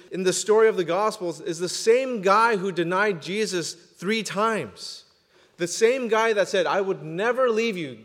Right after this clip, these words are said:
I will be there." And he took off. This is that guy. So what happened from that guy to write Second Peter? Something in him changed.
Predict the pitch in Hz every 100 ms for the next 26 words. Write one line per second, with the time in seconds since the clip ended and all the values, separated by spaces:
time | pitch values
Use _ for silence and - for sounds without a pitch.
0 | - 190 214 185 143 190 233 190 147 117
1 | - 151 160 160 240 214 233 233 - 208
2 | 190 147 - - - _ _ _ _ _
3 | _ _ _ _ _ _ _ _ _ _
4 | _ _ _ 196 196 233 185 220 196 185
5 | 208 285 165 101 - _ _ _ _ _
6 | _ - 226 214 170 226 311 277 214 277
7 | 302 - 151 160 180 - - _ - 190
8 | 185 165 139 202 254 208 220 190 143 175
9 | 196 - - - 180 214 220 - 233 233
10 | 214 202 247 170 104 - _ _ _ _
11 | _ - - 247 285 285 262 240 233 233
12 | 220 185 - 208 214 190 120 92 - -
13 | -